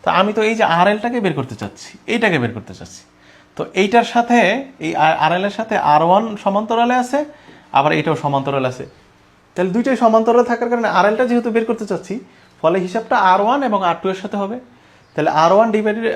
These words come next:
one divided by আর ওয়ান plus one divided by আর টু, সেখান থেকে আমি কিন্তু এই আরএলটাকে বের করে নিয়ে আসছি এই যে এখানে,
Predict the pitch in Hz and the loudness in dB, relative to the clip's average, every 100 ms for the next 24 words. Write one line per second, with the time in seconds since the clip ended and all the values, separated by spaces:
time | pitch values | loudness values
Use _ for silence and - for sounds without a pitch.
0 | 143 160 208 220 214 214 214 214 202 214 | 2 2 2 2 0 0 2 4 4 2
1 | 302 330 - _ _ 156 202 240 170 156 | 0 -4 -16 _ _ -2 0 0 -2 -2
2 | 151 147 143 147 135 127 196 220 _ _ | -2 -2 -2 0 0 -2 -8 -14 _ _
3 | _ - 214 226 254 247 247 294 180 165 | _ -4 0 0 0 -2 -2 -2 -2 -4
4 | 175 170 262 302 _ - 139 - 135 147 | -6 -6 -8 -10 _ -4 -4 -2 -2 -4
5 | 151 175 240 165 139 135 127 123 131 - | -6 -4 -4 -4 -4 -4 -2 -4 -6 -8
6 | 202 240 135 117 104 101 101 | -8 -6 -6 -6 -6 -8 -14